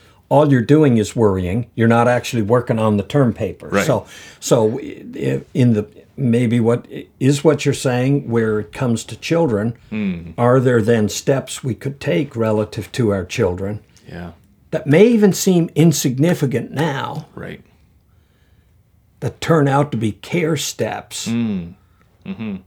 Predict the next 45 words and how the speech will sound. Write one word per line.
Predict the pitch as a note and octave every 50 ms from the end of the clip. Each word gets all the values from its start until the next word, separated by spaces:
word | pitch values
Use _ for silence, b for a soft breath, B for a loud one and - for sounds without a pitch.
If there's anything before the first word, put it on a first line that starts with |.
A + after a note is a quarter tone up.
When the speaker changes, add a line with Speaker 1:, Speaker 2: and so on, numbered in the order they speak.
| _ _ _ _ _
Speaker 1:
that | - - -
yield | - B2 C#3 - - C3
a | A2+
harvest | - - C#3 A#2+ A#2 A2 A2+ G#2+ - - -
in | A2 G#2
the | G#2
big | G2+ G#2 F#2+ - -
picture? | - - - - - - - -
Speaker 2:
Exactly. | - F#2 - F2 D#2 D#2+ - _ - E2 - - _
Yeah. | E2+ E2 D#2+ E2 - _ _ _ _ _ _ _ _ _ _ _ _ _ _ _ _ _ _ _ _ _ _ _ _ _ _ _
Yeah. | - E2+ E2+ F2 E2+ - _ _ _ _ _ _ _ -
And | B2+ B2+
like | A#2+ G#2+ A2+
I | A2
said, | - G#2+ G2 G2
I'm, | F#2 F#2+ G2 G2+ -
I'm | G2+ G2 F#2+ G2+
not | G#2 G2 E2+ E2+
a | E2+
dad, | D#2+ E2+ F#2 F#2 E2+ D#2+ D#2+ E2+ -
so | - F#2+ F2
I'm, | E2+ E2 E2 F2
I | - F2+ E2+
don't | F2 F2+ D#2+ D2+
know | E2+ F2 E2+ F2 F2
those, | E2+ E2+ E2+ D#2+ D#2+ D#2+ - - - - - _
those | - F2 E2 -
steps | - - - - G2 F2+ F2 - - - -
right | F#2+ F2+ F2 F2
away. | F2 E2 E2 F2+ F#2 E2+ - - F#3+ - _ _ _
But, | - - - F3+ G3 - b b b b b b b b b b b b b b b b b _ -
um, | - F2 E2+ E2+ E2 E2 E2+ E2+ -
but | A2+ G#2+
yeah, | F#2 F#2+ A2+ A2
maybe | F2 F2 F2 F2 F2 F2+ F2+
it's | F2 - - -
just | - G2 F#2+ - - - - - - _ _ _ _ -
reaching | F#2 F2 F2 F2 - - F#2 F#2+
out. | G2+ A2+ G2+
Maybe | F2 E2+ F2 F2 E2+
it's | F2 - -
trying | - - - F2+ F2 E2+
to | F2+ -
stay | - - - - -
connected | - - - E2+ F2+ F2+ - - - E2+ E2+ -